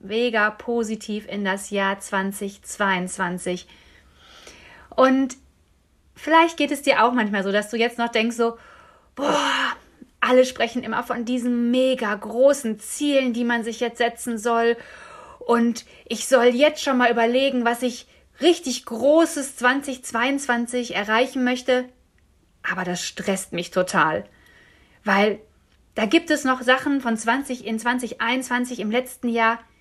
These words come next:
die habe ich gar nicht erreicht. Ich wollte vielleicht drei Mitarbeiter mehr einstellen und habe ich ja auch nicht geschafft. Und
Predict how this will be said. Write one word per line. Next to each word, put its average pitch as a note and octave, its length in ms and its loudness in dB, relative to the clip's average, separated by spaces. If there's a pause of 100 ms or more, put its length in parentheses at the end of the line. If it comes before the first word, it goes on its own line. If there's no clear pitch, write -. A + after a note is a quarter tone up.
(260)
die G#3 120 0
habe C4 160 2
ich B3+ 140 -2
gar A3+ 160 4
nicht A#3+ 200 -2
erreicht. G3+ 640 -4 (840)
Ich - 100 -16
wollte B3+ 300 4
vielleicht A#3 580 0 (360)
drei A#3+ 220 2
Mitarbeiter B3 560 2
mehr D4 260 4
einstellen F#3+ 600 0
und G#3 200 -6 (180)
habe A3+ 240 -2
ich B3+ 80 -4
ja A#3 200 6
auch D4+ 200 4
nicht G#3+ 220 -4
geschafft. E3+ 440 -6 (720)
Und G#3 380 -2